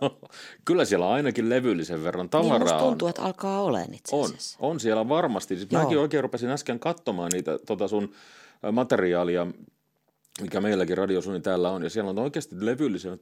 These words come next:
Speaker 1: verran tavaraa. Että,
Speaker 2: Joo.
Speaker 1: ja se voisi olla aika monelle kuulijalle myöskin semmoinen, että ne saattaisi kaivata semmoista
Speaker 2: Kyllä,
Speaker 1: levyä.
Speaker 2: kyllä. Noit joulubiisejäkin tullut tossa tehtyä.
Speaker 1: Mm.
Speaker 2: Ja tota,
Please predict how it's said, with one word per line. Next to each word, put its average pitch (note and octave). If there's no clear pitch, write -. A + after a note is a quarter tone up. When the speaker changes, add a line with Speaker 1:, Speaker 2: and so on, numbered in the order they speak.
Speaker 1:
verran A#2
tavaraa. C3
Että, D3
Speaker 2:
Joo. B2
Speaker 1:
ja F#2+
se C#3
voisi A2
olla G2
aika B2
monelle C3
kuulijalle A2
myöskin A#2+
semmoinen, C#3+
että C3
ne C3
saattaisi D3
kaivata G3+
semmoista -
Speaker 2:
Kyllä, E3+
Speaker 1:
levyä. C3+
Speaker 2:
kyllä. C3+
Noit D3+
joulubiisejäkin B2
tullut -
tossa -
tehtyä. -
Speaker 1:
Mm. F2+
Speaker 2:
Ja C3+
tota, B2